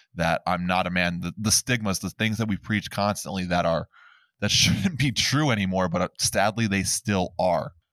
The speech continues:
You know, we battle those stigmas in our minds every single day, and we feel like we have to suffer in silence because nobody, nobody will understand where we're coming from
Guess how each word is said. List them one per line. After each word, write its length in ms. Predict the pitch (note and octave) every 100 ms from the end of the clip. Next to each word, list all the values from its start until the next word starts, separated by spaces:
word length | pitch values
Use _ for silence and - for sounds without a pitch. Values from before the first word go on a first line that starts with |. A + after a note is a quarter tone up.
| _
You 100 | -
know, 120 | F2 E2
we 160 | F#2+
battle 360 | D#2+ F2+ G2 G#2+
those 140 | F#2
stigmas 480 | - - G2 G2 F2
in 100 | F2+
our 100 | F2+
minds 400 | F2 F2 E2+ F2 -
every 260 | G2 G2 A2
single 400 | - G#2+ F#2 E2
day, 520 | - F#2+ F2+ E2 - _ _ _ _ _ _
and 120 | F#2+
we 100 | F#2+
feel 360 | E2+ - A#2 G2+
like 160 | F#2+ G2+
we 80 | F2
have 400 | - G2 G2 -
to 100 | F#2+
suffer 360 | - F#2 F#2
in 120 | F2
silence 500 | - F#2+ G#2 F2+ F2
because 580 | - F2+ - F2+ E2 D#2+
nobody, 720 | F#2+ G2 G#2 G#2 G#2 G#2 F#2+ - _ _ _ _ -
nobody 360 | G2+ A2+ A2
will 140 | G#2+ G#2
understand 560 | G#2 G2 - G#2+ G2 F2
where 140 | F2+
we're 160 | E2+ F2
coming 280 | - E2+ E2+
from 220 | -